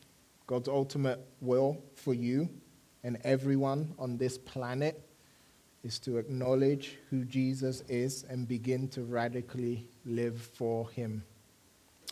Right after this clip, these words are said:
In these verses, we come face to face with who Jesus truly is. Jesus is the hope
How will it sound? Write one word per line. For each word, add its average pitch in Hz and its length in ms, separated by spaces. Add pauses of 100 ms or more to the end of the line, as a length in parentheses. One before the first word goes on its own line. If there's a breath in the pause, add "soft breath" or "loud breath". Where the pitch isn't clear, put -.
(460 loud breath)
In 135 180
these 160 340
verses, 143 640
we 135 100
come 147 280
face 151 420
to 151 100
face 139 500
with 131 260
who 139 280 (240)
Jesus 131 460
truly 123 540
is. 110 420 (840 loud breath)
Jesus 147 520
is 147 160
the 139 120
hope 143 540